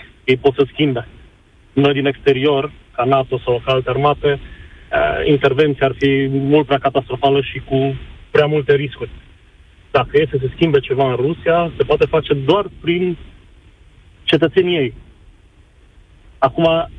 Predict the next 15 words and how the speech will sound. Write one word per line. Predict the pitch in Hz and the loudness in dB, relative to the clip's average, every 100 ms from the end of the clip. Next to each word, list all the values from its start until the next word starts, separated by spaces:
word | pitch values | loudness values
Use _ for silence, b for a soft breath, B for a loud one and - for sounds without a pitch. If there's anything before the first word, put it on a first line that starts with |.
| - - - | -20 -20 -16
dacă | 143 123 147 151 | -4 -2 0 -2
privești | 151 147 165 | -2 0 -2
cetățeanul | - 147 139 170 156 | 0 -2 0 2 2
de | 143 | 2
rând | 160 147 | 2 0
care | 127 127 127 | 2 2 2
lu-, | 123 135 135 - | 2 2 2 2
lucrează | 147 131 151 143 131 | 0 2 2 2 0
sau | 123 | -2
muncește | 127 139 156 143 139 | -2 2 0 0 0
în | 131 127 | 0 2
Occident | 131 - 135 151 135 | 0 0 2 2 0
și | - | -4
care | 120 120 123 120 123 123 135 | -2 0 2 2 0 -2 0
are | 135 127 123 123 | 2 2 0 0